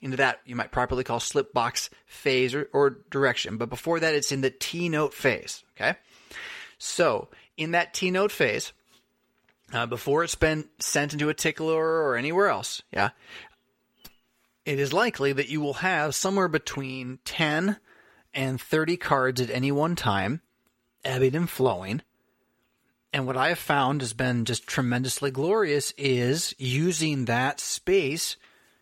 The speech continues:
to manage all, all my to-dos. A stack, a magic deck of cards that I can play for cross-referencing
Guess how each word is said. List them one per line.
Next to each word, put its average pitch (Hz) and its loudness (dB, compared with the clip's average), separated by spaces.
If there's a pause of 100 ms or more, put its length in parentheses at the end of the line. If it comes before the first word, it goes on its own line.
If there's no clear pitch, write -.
(100)
to - -6
manage 135 0
all, 123 2 (560)
all 117 -2
my 117 -2
to-dos. 123 -2
A 127 -4
stack, 143 0
a 135 -2
magic 151 0
deck 160 2
of 160 0
cards 123 0 (1000)
that 143 0
I 147 4
can 135 -4
play 151 0 (1120)
for 147 -6
cross-referencing 160 2